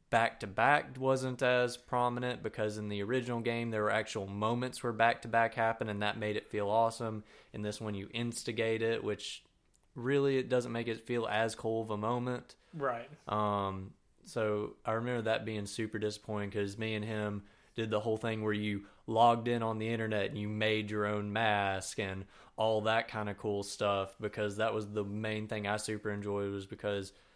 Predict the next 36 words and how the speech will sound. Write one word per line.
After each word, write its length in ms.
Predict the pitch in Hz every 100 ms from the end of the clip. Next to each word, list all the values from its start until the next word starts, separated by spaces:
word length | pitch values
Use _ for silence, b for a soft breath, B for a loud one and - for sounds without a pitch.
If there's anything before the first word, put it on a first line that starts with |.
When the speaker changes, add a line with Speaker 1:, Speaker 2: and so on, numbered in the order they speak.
| b b _
Speaker 1:
as, 340 | 110 110 101 -
as 200 | 110 107
you 120 | 110
know, 280 | 107 104 101
and, 380 | 101 98 98 -
uh, 120 | 107 101 - _ _
other 200 | 110 101
people 260 | 98 101 98
who 60 |
listen 260 | 101 98 104
to 60 | 101
this 100 | 95
who 120 | 101
may 180 | 98 98
know 220 | 98 98
me, 240 | 101 98 - b b b _ -
I 120 | 117
draw 340 | 107 113 131 113
a 20 |
lot, 260 | 104 101 -
so 120 | 107
the 80 | 98
fact 300 | 107 104 110
of 120 | 104
in 100 | 107
this, 160 | 107
I 80 | 104
got 200 | 101 107
to 60 | 113
make 300 | 104 104 107
my 220 | 107 104
own 120 | 101 101
mask 400 | 101 98 98 -
to 60 |
make, 300 | 101 98 95
uh, 340 | 101 98 95